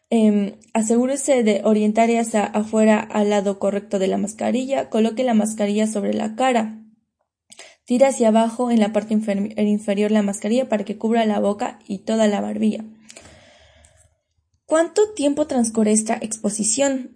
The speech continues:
El tiempo que transcurre esta exposición del covid diecinueve al momento que comienzan los síntomas suele ser alrededor de cinco o seis días para que pueda entre uno y catorce.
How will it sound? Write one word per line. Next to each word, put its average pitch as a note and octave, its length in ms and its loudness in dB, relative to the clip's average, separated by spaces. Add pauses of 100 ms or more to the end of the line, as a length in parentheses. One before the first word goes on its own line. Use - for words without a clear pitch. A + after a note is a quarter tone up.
El A#3 180 2
tiempo C#4+ 340 -2
que G4+ 120 2
transcurre A3+ 460 0
esta A3 140 0
exposición B3 560 0
del G#3 180 2
covid G#3 220 -2
diecinueve C#4 640 -2
al A#3 160 0
momento C4 400 2
que D#4 140 -6
comienzan A3 440 2
los G#3+ 100 4
síntomas B3 540 -2
suele C4+ 360 0
ser B3+ 180 0
alrededor A3 580 2
de A3 80 -4
cinco A#3+ 440 -2
o A3 120 0
seis G3 280 -4
días A#3+ 280 -2
para G#3 340 -4 (400)
que G#3+ 140 0
pueda A#3 440 2
entre G#3+ 420 2
uno C4 420 2
y A3 120 -4
catorce. B3+ 760 -2